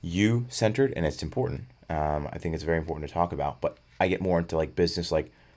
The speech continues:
well, what's the business goal and what does that look like in, uh, in next week's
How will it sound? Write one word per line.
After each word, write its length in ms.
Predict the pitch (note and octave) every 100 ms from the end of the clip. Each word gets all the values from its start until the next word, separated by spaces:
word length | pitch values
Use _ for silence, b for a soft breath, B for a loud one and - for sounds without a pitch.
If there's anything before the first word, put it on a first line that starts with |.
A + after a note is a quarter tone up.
| b
well, 120 | F2+
what's 220 | E2+ G2+ -
the 80 |
business 440 | A2+ C#3 A#2+ F#2 -
goal 220 | D#2+ C#2+
and 100 | D2+
what 100 | E2
does 140 | F#2
that 180 | F#2 E2+
look 140 | E2 -
like 300 | D2 C#2+ - b b b b
in, 280 | E2+ D#2 D2
uh, 260 | C#2+ C#2+ C#2+
in 140 | E2+ E2
next 320 | D#2 - -
week's 220 | D2 -